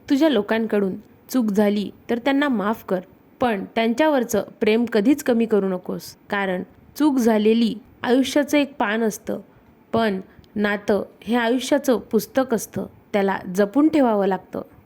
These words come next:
स्वामी म्हणतात, "बाळा, तुझ्या जीवनात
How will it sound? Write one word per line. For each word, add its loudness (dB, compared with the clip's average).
स्वामी 0
म्हणतात, 0
"बाळा, -2
तुझ्या 4
जीवनात 2